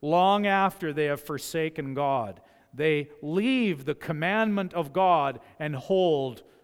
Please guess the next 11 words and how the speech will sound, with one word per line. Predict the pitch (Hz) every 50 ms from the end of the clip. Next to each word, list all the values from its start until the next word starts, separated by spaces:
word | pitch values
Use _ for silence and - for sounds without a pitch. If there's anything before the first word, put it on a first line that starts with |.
| _ _
to | - -
the | 131 139 139
tradition | 139 - - 165 147 131 135 190 202 190 - - 151 127 110 104 104 110 110 - _ _ _ _ _ _ _ _ _ _ -
of | 143 135 120 135
men. | 147 156 156 160 156 139 120 107 92 85 80 _ _ _ _ _ _ _ _ _ _ _ _ _ _ _ _ _ _ _ _ _ _ _ _ _ _ _ _ _ _ _ _ _ _ _ _ _ _ _ _ _ _ _ _ _ -
Jesus | - - 208 214 220 190 220 208 -
then | - 196 190 180 156
doubled | 151 196 190 190 196 175 143 135
down | 165 160 170 175 180 196 190
on | 185 165 156 147
this | 139 131 131 143 175 180 - - - - -